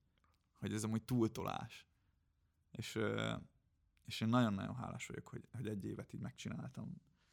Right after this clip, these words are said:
És aztán utána vissza elkezdtem megint piálni, és így szar volt, képzeljétek el, hogy így egyszerűen nem jött be, még annyira sem, mint előtte.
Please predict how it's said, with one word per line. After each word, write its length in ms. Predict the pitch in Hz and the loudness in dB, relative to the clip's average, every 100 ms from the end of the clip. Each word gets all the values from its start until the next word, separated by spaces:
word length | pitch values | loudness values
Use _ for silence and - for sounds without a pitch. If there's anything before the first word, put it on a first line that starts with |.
| _ _ _ | _ _ _
És 140 | - - | -6 0
aztán 240 | 120 127 | 6 10
utána 260 | 123 123 123 | 12 12 12
vissza 280 | 139 - - | 10 8 8
elkezdtem 420 | 117 101 - 101 | 6 6 2 4
megint 280 | 101 104 110 | 4 2 0
piálni, 520 | - 107 107 110 123 - - _ _ _ | 0 2 4 4 2 -2 -20 _ _ _
és 140 | - 107 | -2 0
így 80 | 131 | 4
szar 340 | - 120 98 | 4 4 2
volt, 220 | 98 120 | 0 -4
képzeljétek 420 | - 104 - 104 | -2 -2 -2 -2
el, 100 | 107 | -2
hogy 160 | 107 113 | 0 0
így 120 | 113 - _ _ _ | -2 -6 _ _ _
egyszerűen 440 | - 117 - 131 123 | -4 0 6 6 6
nem 80 | 101 | 4
jött 120 | 101 | 2
be, 120 | 104 | 2
még 160 | 107 127 | 4 8
annyira 320 | 135 110 110 | 8 8 4
sem, 180 | - 110 | 4 4
mint 200 | 110 110 | 4 2
előtte. 480 | 101 - - 113 | 0 -2 -6 -8